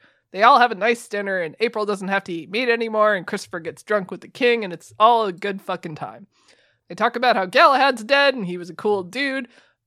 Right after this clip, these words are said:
and then Fios is like, "How did you guys get here to Everworld?"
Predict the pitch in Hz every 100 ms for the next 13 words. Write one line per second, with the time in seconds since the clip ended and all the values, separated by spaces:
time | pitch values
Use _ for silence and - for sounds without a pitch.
0 | - 185 185 175 262 277 - 214 214 202
1 | - 320 427 392 381 370 240 294 190 202
2 | 202 254 269 240 175 143 127